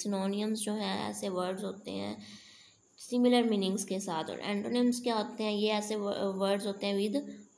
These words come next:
opposite meanings, उल्ट म-, मतलब के साथ होते हैं, अल्फाज मुतजाद जिनको हम उर्दू में कहते हैं।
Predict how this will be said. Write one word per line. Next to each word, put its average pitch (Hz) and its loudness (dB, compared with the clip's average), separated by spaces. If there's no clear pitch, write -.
opposite 208 2
meanings, 170 -4
उल्ट 214 2
म-, 202 -4
मतलब 180 -2
के 185 -2
साथ 165 -2
होते - -8
हैं, 170 -4
अल्फाज 170 0
मुतजाद 170 -2
जिनको 170 -6
हम 170 -4
उर्दू 165 -4
में 165 -8
कहते - -10
हैं। - -8